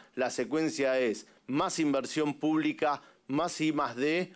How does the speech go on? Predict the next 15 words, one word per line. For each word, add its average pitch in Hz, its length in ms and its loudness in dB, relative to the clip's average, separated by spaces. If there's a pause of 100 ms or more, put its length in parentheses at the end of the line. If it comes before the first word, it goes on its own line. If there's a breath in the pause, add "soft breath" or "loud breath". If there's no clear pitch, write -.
orientada 127 840 2
para 120 220 2
que 117 140 0
después 127 400 0
sí 156 240 0
la 143 80 2
iniciativa 123 720 0
y 131 80 2
el 117 100 2
mercado 139 680 0 (200 loud breath)
conduzcan 120 720 0 (220 loud breath)
nuevos 123 320 0
ciclos 123 340 -2
de 113 80 -2
inversión. 101 480 -2